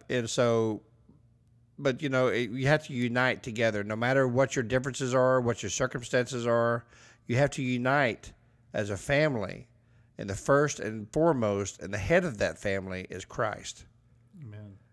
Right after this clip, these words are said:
Speaker 1: If you don't go through him first, the un-, the uniting of the family, I'm telling you, it just won't work.
Speaker 2: Mm.
Speaker 1: And, you know, what really gets me through this, and, uh, personally, is when I first came to Christ years ago,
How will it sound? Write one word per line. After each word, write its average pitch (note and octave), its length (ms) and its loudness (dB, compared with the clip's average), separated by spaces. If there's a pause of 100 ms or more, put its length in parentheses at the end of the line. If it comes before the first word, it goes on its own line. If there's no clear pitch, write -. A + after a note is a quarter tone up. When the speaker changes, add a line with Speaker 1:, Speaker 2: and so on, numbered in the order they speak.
Speaker 1:
If A2 160 -2
you B2 60 0
don't C#3+ 200 4
go E3+ 160 4
through E3+ 260 4
him D#3+ 280 2
first, A2 580 0 (720)
the A2 180 -4
un-, A2 200 -6
the A#2 140 -6
uniting A#2 520 0
of A#2 60 -6
the G#2+ 60 -6
family, G#2+ 540 -4 (520)
I'm G#2 100 -6
telling A2 340 -4
you, F#2 180 -6 (260)
it F#2+ 180 -8
just - 320 -4
won't F2 200 -8
work. D#2+ 440 -8 (160)
Speaker 2:
Mm. A#2 60 -12 (560)
Speaker 1:
And, B2 260 2
you C#3 80 0
know, C3 260 6
what B2 220 0
really F3+ 220 4
gets C3+ 240 0
me C#3 140 2
through C3 280 2
this, G2+ 480 -4 (440)
and, G#2+ 220 -2
uh, G#2+ 120 0
personally, A#2+ 760 0 (440)
is A2 240 -4
when C3+ 100 0
I F#3+ 120 4
first D3 260 2
came B2 220 0
to G#2+ 60 -4
Christ A2 460 0
years A#2 280 -4
ago, G2+ 420 -2